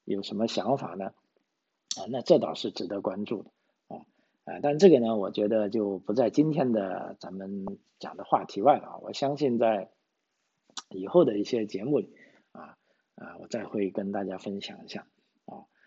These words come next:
所以说呢，目前啊，这两个大学合并呢，他们的目标呢，就是说，旨在要在十年内啊，把这位大，把这个新的阿德莱德大学打造在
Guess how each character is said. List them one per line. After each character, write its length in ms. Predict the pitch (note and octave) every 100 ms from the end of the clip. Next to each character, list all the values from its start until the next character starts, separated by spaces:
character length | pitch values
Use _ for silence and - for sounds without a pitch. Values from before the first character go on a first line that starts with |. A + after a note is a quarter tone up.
| _ _
所 180 | - F3
以 60 |
说 160 | D3 D#3+
呢， 160 | D#3 E3
目 140 | F#3
前 260 | B2 A2 F#2
啊， 100 | F2
这 160 | C#3+
两 240 | A2 F#2+ G2
个 100 | A#2
大 200 | C3+ G#2+
学 240 | - G#2
合 240 | - G#2
并 240 | A2 C#3 A2
呢， 180 | F#2+ F2+
他 160 | - A2
们 180 | A2 A2
的 80 |
目 220 | A2 D3 G#2+
标 200 | A2 G2+
呢， 140 | G2
就 160 | F2+ G#2
是 80 | -
说， 280 | G2 F2+ - _ _ _ _ -
旨 280 | - G2+
在 240 | G2+ D3 A#2
要 200 | B2 A#2
在 200 | A2+ G2+
十 360 | - - B2
年 360 | E3+ D3+ A2 C#3+
内 280 | F#3+ G2+ - _ _ _
啊， 260 | - E3+ - _ _
把 200 | E2+ F2
这 180 | C#3+ B2
位 140 | A2
大， 360 | A2 G#2+ F#2 F#2 _
把 180 | F#2+ F#2
这 140 | A#2+
个 140 | G#2+
新 360 | G2 - D#3+ D#3+
的 180 | A2 F2
阿 100 | G2+
德 140 | G#2 F#2+
莱 140 | F#2
德 100 | F#2
大 200 | G2 F2+
学 280 | - - - _ - _ _
打 220 | - G#3+
造 260 | C3 D3 D3
在 500 | C3 A2+ G#2 G2